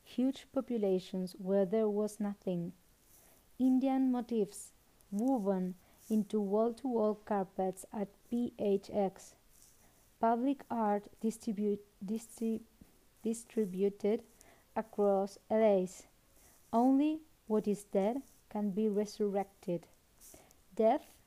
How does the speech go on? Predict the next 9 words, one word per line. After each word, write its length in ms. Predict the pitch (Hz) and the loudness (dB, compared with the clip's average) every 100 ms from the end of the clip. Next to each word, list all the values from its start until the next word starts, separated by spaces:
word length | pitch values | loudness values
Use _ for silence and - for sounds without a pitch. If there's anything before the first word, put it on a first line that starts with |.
| _ | _
can 260 | - 208 214 | -6 -4 -4
be 120 | 196 - | -6 -6
caused 540 | 190 190 226 226 - _ - - - - | -2 0 -2 -4 -20 _ -20 -20 -20 -12
by 380 | 208 202 190 190 | -2 0 2 0
surfeit 760 | 190 - 196 180 - 220 269 - - | -2 -4 -4 -4 -6 -4 -4 -4 -8
or 160 | 220 208 | -6 -6
shortage 720 | - 202 202 208 233 233 - - | -2 0 0 -2 -2 -4 -10 -6
of 160 | 208 | -6
sterility. 920 | - - - 196 214 202 180 - 175 | -6 -8 -2 0 0 0 -2 -4 -8